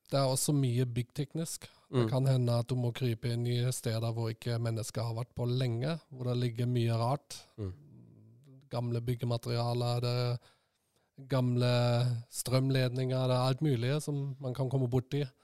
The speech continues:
Speaker 1: Og hvor i tillegg da rottene hopper over bena dine samtidig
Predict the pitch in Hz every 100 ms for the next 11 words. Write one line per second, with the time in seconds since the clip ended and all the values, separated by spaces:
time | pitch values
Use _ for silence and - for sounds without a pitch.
0 | _ _ _ - 123 127 123 139 127 110
1 | - 120 117 113 - - 117 117 113 113
2 | 113 117 131 - 117 113 117 117 120 117
3 | 113 120 127 135 127 120 - 123 123